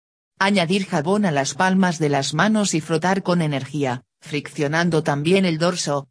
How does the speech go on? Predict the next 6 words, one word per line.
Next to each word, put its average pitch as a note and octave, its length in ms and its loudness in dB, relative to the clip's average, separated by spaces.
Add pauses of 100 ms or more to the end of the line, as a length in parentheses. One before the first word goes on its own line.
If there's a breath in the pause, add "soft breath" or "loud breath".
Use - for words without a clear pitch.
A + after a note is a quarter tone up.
(140)
las E3+ 300 2
muñecas D#3+ 540 0
y E3+ 60 2
los D3+ 220 0
espacios E3 600 -2
interdigitales. C#3 1040 -2